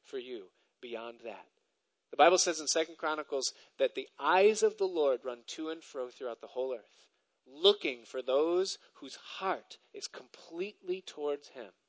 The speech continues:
that he might show himself strong on their behalf. Right now, the eyes of God are upon the congregation right here, right now.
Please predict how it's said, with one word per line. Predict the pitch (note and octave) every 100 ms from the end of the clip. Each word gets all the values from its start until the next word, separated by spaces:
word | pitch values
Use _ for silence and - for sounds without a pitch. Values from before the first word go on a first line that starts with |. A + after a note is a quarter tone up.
| _ _ _ _ _ _
that | B2
he | - F3
might | E3+ C3+ -
show | - D3 D3
himself | D#3+ E3 - D#3+ D#3+
strong | - - C3 A2+ G2 _ _ _
on | G#2+
their | A2 G#2
behalf. | G#2+ G#2+ F#2+ _ _ _ _ _ _ _ _
Right | D#3 G#3+
now, | G#3 E3+ C#3
the | C#3+ -
eyes | C#3+ D#3 E3+
of | E3+ D3+
God | D3 C3 B2
are | A#2
upon | A2+ - C#3
the | C3+
congregation | - C3 C#3 C3+ B2+ - A2+ A2+
right | C3 -
here, | D#3+ C3
right | A#2 B2+
now. | B2 G#2+